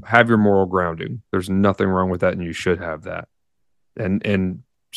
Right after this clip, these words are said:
taking a strong stance to what you believe in, again, nothing wrong with that. Like, and that's on both sides.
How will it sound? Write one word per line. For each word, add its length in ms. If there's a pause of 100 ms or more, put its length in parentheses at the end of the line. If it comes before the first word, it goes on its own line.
(140)
taking 340
a 60
strong 380
stance 360
to 100
what 180
you 100
believe 320
in, 160
again, 500
nothing 300
wrong 260
with 140
that. 200 (200)
Like, 200
and 260
that's 160
on 120
both 200
sides. 300